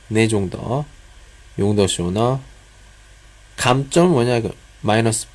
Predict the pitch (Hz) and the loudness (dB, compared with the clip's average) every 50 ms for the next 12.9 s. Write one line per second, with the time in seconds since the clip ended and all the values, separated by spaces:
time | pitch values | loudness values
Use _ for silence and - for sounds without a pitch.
0 | - - 120 120 120 123 123 117 - - - - - - - - - - - - | -2 2 4 6 6 6 4 2 -2 -8 -20 -20 -20 -20 -20 -20 -20 -20 -20 -20
1 | - - - - - 90 85 - - - - - - - - - - - - - | -20 -20 -10 -6 -4 -4 -4 -4 -8 -14 -20 -20 -20 -20 -20 -20 -20 -20 -20 -20
2 | - - - - - - - - - - - - - - - - - - 92 95 | -20 -20 -20 -20 -20 -20 -20 -20 -20 -20 -10 -6 -4 -4 -4 -4 -4 -4 -4 -2
3 | 101 117 135 151 170 180 175 - - - - - - - - - - - - - | 0 2 2 2 2 2 -2 -6 -16 -20 -20 -20 -20 -20 -20 -20 -20 -20 -20 -20
4 | - - - - - - - - - - - - - - - - - 147 139 135 | -20 -20 -20 -20 -20 -20 -20 -20 -20 -20 -20 -20 -20 -20 -8 -2 0 0 2 2
5 | 123 113 113 107 98 90 - 104 110 110 - - 98 101 - - - - - - | 0 0 0 -2 -2 -2 0 2 0 0 0 -2 -6 -6 -8 -14 -20 -20 -14 -4
6 | - 104 104 101 98 101 98 95 95 107 - - - 107 117 120 120 104 92 - | -2 0 2 2 2 0 -2 -2 -4 -8 -12 -2 2 2 4 4 4 0 -2 -4
7 | - - - - - - - - - - - - - - 135 110 196 196 196 190 | -10 -20 -20 -20 -20 -20 -20 -20 -20 -18 -10 -6 -2 2 2 2 2 0 -2 -4
8 | 180 202 196 180 - - - 95 - - - - 202 190 170 143 123 - - - | -6 -6 -8 -8 -8 -8 -8 -8 -8 -8 -2 2 4 6 6 6 4 0 -2 -4
9 | - 95 101 104 104 - - - 131 143 151 165 - - - - - - - - | -6 -2 -2 0 0 0 -2 -2 -2 -2 -2 -2 -6 -10 -20 -20 -20 -20 -20 -20
10 | - - - - - - - - - - 98 101 104 101 - - - - - - | -20 -20 -20 -20 -20 -20 -20 -6 -2 0 2 4 4 2 0 -4 -10 -20 -20 -20
11 | - - - - - - - - - - - - - - - - 104 98 - - | -20 -20 -20 -20 -20 -20 -20 -20 -20 -20 -20 -20 -20 -12 -8 -6 -4 -4 2 6
12 | 220 220 202 - - 175 156 120 107 98 95 98 - - - 139 147 | 6 6 6 6 4 2 2 4 2 0 0 -2 -2 -4 -4 -4 -4